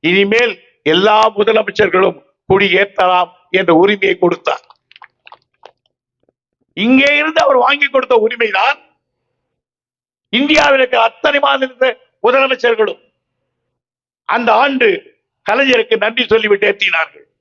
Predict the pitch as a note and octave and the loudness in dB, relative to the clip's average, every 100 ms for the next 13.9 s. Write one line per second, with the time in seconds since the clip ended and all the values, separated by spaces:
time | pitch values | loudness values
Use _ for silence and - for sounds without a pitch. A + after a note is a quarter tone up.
0 | _ _ _ _ _ - G#3 B3+ B3 A#3 | _ _ _ _ _ -2 2 2 2 0
1 | A#3+ A#3+ B3 B3+ A#3+ A#3 _ _ _ _ | 0 0 0 -2 -4 -16 _ _ _ _
2 | _ _ _ G3 G#3+ F#3+ A#3 C4+ - G3+ | _ _ _ 0 0 2 2 2 2 -2
3 | D#3+ - _ _ _ _ _ A3 C4+ C#4 | -2 -6 _ _ _ _ _ -4 0 0
4 | B3 G#3+ A3+ B3+ A#3+ A3+ G#3+ G3 - - | 2 2 0 -2 -4 0 -2 -2 -6 -6
5 | _ _ _ _ _ A#3 C#4 C#4 C4 A#3+ | _ _ _ _ _ 0 2 2 2 0
6 | A3+ G3 E3+ - _ _ _ - C4+ C#4 | 0 0 -2 -4 _ _ _ -2 -2 0
7 | B3 A3+ G#3 A#3 C4+ C4 B3+ A3+ A#3 A3+ | 0 0 0 -2 0 -2 -2 0 2 2
8 | F#3 G#3 G#3 G3 D#3+ _ _ _ _ _ | 0 -2 0 -2 -2 _ _ _ _ _
9 | E3 G#3+ A#3+ A3+ G#3+ G3+ A#3 C4 C4 B3 | -4 -2 -2 -2 -4 -2 0 2 2 -2
10 | G3 _ _ A3+ C4+ C4 A#3 A3+ G#3+ G3 | -4 _ _ 0 0 0 0 0 0 -2
11 | G3 G3+ G3 C4+ - - _ _ _ _ | -2 0 0 -2 -4 -12 _ _ _ _
12 | _ _ _ E3+ F#3 D3 C#3+ G3+ A#3+ A#3+ | _ _ _ 0 0 0 0 0 0 0
13 | A#3 B3+ - G#3 G3+ G3 F#3+ F#3 D3+ | 0 0 2 2 2 0 -4 -20 -20